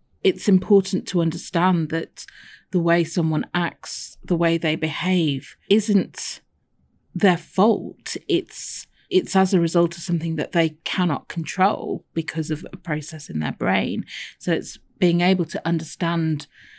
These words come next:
how their brain might work now and understand what sort of strategies need to be used so that you can have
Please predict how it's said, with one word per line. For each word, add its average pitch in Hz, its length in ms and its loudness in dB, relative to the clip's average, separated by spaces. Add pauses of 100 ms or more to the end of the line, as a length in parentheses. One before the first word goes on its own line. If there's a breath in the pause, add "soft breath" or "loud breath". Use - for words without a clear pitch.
(200 soft breath)
how 180 260 2
their 175 160 0
brain 160 300 -2
might 156 240 -4
work 156 360 -4
now 156 260 -2
and 156 260 -2 (460)
understand 165 640 0
what - 180 -2
sort - 180 -10
of 143 80 -8
strategies - 720 -4
need 143 160 -4
to - 100 -14
be 151 100 -6
used 160 840 0
so - 160 0
that 165 280 0
you 175 140 -2
can 170 140 2
have 165 500 0